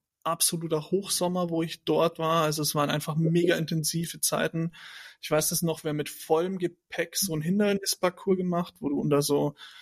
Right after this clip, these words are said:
Stacheldraht durch und dann in eine Höhle rein und dann irgendwie eine Wand rüber und so weiter. Wir haben das am laufenden Band gemacht und ich bin da gelaufen, hab mich kurz übergeben und bin dann weitergelaufen,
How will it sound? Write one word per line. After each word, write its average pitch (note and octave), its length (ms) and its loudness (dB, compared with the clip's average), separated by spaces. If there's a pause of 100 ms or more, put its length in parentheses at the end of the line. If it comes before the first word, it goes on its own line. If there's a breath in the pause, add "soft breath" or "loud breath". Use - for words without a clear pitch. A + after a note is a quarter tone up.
(240 loud breath)
Stacheldraht E3 760 0
durch E3 480 2
und C#3+ 340 0
dann D3 140 0
in D#3+ 120 2
eine E3 140 4
Höhle F#3 320 6
rein E3 360 2
und D3+ 240 0
dann D3+ 200 4
irgendwie D#3+ 360 -2
eine E3 180 0
Wand F#3+ 260 2
rüber E3+ 340 2
und E3 140 -4
so D#3 140 -2
weiter. D#3+ 460 2 (360 loud breath)
Wir D3+ 100 -6
haben D#3 80 -6
das - 300 -6
am F3+ 180 -2
laufenden G3 600 2
Band F#3+ 260 -2
gemacht D3 460 0
und D#3 160 -8
ich - 140 -16
bin F3 200 2
da E3+ 120 2
gelaufen, F3 760 0 (280)
hab - 220 -4 (100)
mich - 180 -4
kurz G#3+ 240 0
übergeben F#3+ 520 0
und F3+ 180 -4
bin F3 140 0
dann E3+ 160 -2
weitergelaufen, D#3+ 880 0